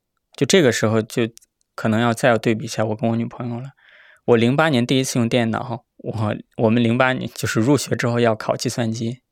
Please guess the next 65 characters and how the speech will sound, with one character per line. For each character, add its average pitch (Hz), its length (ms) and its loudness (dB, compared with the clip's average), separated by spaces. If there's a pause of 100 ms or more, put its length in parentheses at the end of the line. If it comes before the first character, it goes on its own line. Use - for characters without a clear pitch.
(240)
其 - 180 -4
实 143 80 0
就 160 120 2
考 - 180 -4
一 113 60 -8
些 113 100 -6
Excel 120 380 -2
的 120 120 -8
这 - 140 -10
些 117 180 -6
基 - 160 -8
本 113 140 -8
的 113 100 -8
东 117 220 -8
西。 - 240 -12 (720)
当 147 140 2
时 147 100 -2
考 - 200 0
试 - 160 0
我 104 80 2
是 127 100 -4
不 - 160 -12
会 113 220 2
的， 117 180 -6 (680)
然 123 120 -2
后 143 120 0
我 160 80 4
女 123 100 2
朋 117 180 -2
友 120 60 2
她 131 160 -4
说 117 500 2 (440)
她 - 200 0
上 123 300 0
大 110 160 2
学， 113 220 -6
她 - 140 -6
应 117 140 -2
该 120 140 -4
是 120 140 -8
在 113 220 -2
一 131 440 -6
零 123 400 -4
年 131 220 -6
上 127 180 -4
大 131 140 -8
学， - 260 -12 (560)
她 - 160 -4
上 156 180 0
大 131 160 2
学 113 160 -2
的 110 120 0
时 - 180 -4
候 107 160 -2
就 123 140 -2
发 120 180 0
现 120 240 -2
有 101 140 -2
的 107 100 0
同 117 180 -2
学 120 140 -2
不 113 140 -6
会 117 120 -2
开 117 280 -4
机 117 340 -4